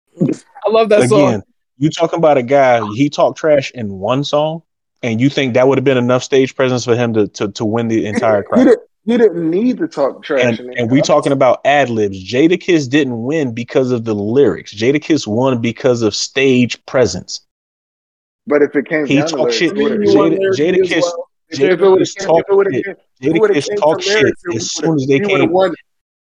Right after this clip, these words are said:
Speaker 1: he would've won with
Speaker 3: Jadakiss
Speaker 1: lyrics too.
Speaker 3: Who?
Speaker 2: He would, he would've.
Speaker 1: You think Jadakiss don't
Speaker 2: Jada
Speaker 1: got
Speaker 2: won.
Speaker 1: lyrics?
Speaker 3: I didn't say that. I said Jadakiss won with stage presence because the Locks in general, we all said this, they don't have enough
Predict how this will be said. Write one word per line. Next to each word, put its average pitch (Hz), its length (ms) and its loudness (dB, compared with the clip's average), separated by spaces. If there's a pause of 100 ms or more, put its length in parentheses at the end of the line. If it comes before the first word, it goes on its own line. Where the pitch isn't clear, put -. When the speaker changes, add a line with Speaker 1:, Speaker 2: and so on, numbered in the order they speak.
(280)
Speaker 1:
he 208 120 -2
would've 202 260 4
won 180 180 2
with 147 160 2
Speaker 3:
Jadakiss - 120 -18
Speaker 1:
lyrics 175 340 -2
too. 110 320 -6 (1300)
Speaker 3:
Who? 143 160 4
Speaker 2:
He 214 80 4
would, 202 160 4 (100)
he 214 140 0
would've. 180 340 2 (480)
Speaker 1:
You 156 200 -6
think 156 320 0
Jadakiss 160 440 2
don't 214 200 4
Speaker 2:
Jada - 0 -
Speaker 1:
got 165 180 4
Speaker 2:
won. - 20 2
Speaker 1:
lyrics? - 600 -2 (640)
Speaker 3:
I 120 100 0
didn't 127 180 0
say 185 180 2
that. 101 220 0
I 120 100 -2
said 120 240 0
Jadakiss 127 460 -2
won 123 200 -2
with 104 120 -2
stage 143 340 -2
presence 95 280 -4
because 107 280 -2
the 104 120 0
Locks 101 480 -2
in 110 200 -2
general, 156 440 0
we 110 120 -2
all 123 260 2
said 180 280 0
this, 95 220 -4 (520)
they 110 140 0
don't 120 140 0
have 120 200 -2
enough 113 300 2